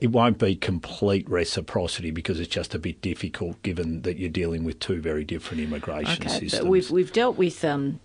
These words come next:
Speaker 2: the backpacker example. I mean, I, I cleaned toilets in a Scottish youth hostel many years ago. Like, we all know how those arrangements work, right? Uh,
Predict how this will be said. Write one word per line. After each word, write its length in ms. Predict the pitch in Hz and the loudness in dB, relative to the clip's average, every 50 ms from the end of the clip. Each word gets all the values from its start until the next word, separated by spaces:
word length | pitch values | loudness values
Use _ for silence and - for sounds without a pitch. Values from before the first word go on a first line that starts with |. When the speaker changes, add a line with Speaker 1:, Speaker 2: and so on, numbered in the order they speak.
| _ | _
Speaker 2:
the 180 | - 165 156 165 | -4 -2 0 0
backpacker 480 | - - 156 156 - 180 - - - 143 | 2 2 0 0 0 -2 -2 0 -2 -2
example. 460 | - - - 139 135 135 - 127 147 | -2 -2 -2 -2 -2 0 -2 -2 -2
I 80 | 147 | 0
mean, 160 | - 139 139 139 | 0 0 0 2
I, 160 | 123 123 - - - | 2 0 0 -2 -2
I 300 | 143 139 143 139 139 135 - - - | 0 2 2 2 2 0 -6 -12 -4
cleaned 440 | - 170 - 131 131 123 131 131 - _ _ | -2 0 0 2 2 0 0 -2 -4 _ _
toilets 420 | - 170 - - 131 - - - - | -2 0 2 2 2 0 -2 -2 -2
in 80 | 139 | -2
a 60 | 139 | -2
Scottish 540 | - - - 139 - - 143 - - - - - | -2 0 0 0 2 2 0 0 -2 -4 -2 0
youth 220 | 277 160 147 - | 2 2 2 2
hostel 380 | 165 147 156 - - 156 156 147 | 0 0 -2 -2 -2 -2 -2 0
many 200 | 156 156 151 147 | 0 0 0 2
years 300 | 151 160 165 160 156 - | 2 2 2 2 2 0
ago. 280 | 156 - 156 151 - - | 0 2 2 2 4 4
Like, 220 | 165 170 147 147 151 | 4 4 4 4 4
we 160 | 175 185 208 | 4 6 8
all 100 | 214 208 | 8 6
know 220 | 185 170 - - | 6 4 4 2
how 160 | 170 170 156 - | 2 2 2 2
those 280 | - - - - - | 4 2 2 2 0
arrangements 540 | - - - - - - - - - - - - | 0 -2 -2 -2 -2 -4 -4 -6 -6 -4 -2 0
work, 220 | - - - - - | 0 0 0 0 2
right? 280 | - 156 143 151 - - | 4 4 4 4 2 2
Uh, 160 | 170 165 | 2 0